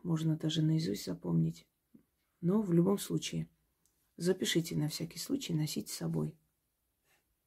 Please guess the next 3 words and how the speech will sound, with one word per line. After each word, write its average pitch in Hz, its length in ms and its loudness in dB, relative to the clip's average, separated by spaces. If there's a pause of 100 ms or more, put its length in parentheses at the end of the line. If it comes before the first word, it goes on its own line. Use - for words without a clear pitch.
(3000)
Как 175 220 -4
только 170 400 0
чувствуете, 165 880 -2